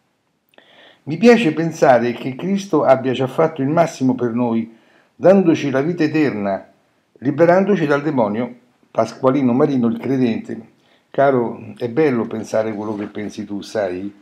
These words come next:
È bello pensare, però quando dici "mi piace pensare che Cristo abbia già fatto il massimo per noi, dandoci la vita eterna, liberandoci dal demonio", eh sì,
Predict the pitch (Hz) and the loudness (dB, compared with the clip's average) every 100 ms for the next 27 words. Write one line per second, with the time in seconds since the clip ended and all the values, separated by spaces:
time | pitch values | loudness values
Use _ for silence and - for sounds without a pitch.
0 | _ _ _ _ _ _ 101 135 135 120 | _ _ _ _ _ _ 0 4 4 2
1 | 117 104 - 117 107 101 90 - _ _ | -4 -6 2 4 4 0 -6 -14 _ _
2 | _ _ _ _ _ - 139 139 139 127 | _ _ _ _ _ -4 -2 0 0 0
3 | 139 127 120 117 139 147 127 117 120 113 | -2 -4 -4 -2 0 0 0 -4 -4 -2
4 | 120 104 101 110 - 127 117 110 107 98 | -2 0 -4 -10 -8 -8 -8 -6 -6 -6
5 | - - 104 110 110 117 - 139 135 113 | -6 -6 -4 -2 -2 -4 -2 -4 -2 -6
6 | 101 - _ _ _ _ _ _ 101 120 | -6 -12 _ _ _ _ _ _ -10 -2
7 | 147 135 120 113 107 113 117 120 107 117 | -2 -2 0 -2 -2 -2 0 0 0 -2
8 | 127 120 113 113 107 113 113 104 135 113 | -2 -2 -4 -4 -2 -2 -4 -4 -2 -2
9 | 92 87 - _ _ _ _ 113 110 120 | -4 -12 -16 _ _ _ _ -6 -2 0
10 | 139 131 113 107 113 113 123 135 120 104 | 0 -2 -4 -4 -4 -2 -2 -2 -2 -2
11 | 98 98 - _ _ _ - _ _ - | -4 -6 -10 _ _ _ -20 _ _ -14
12 | 113 - 151 151 - 95 | -12 -6 -4 -4 -6 -14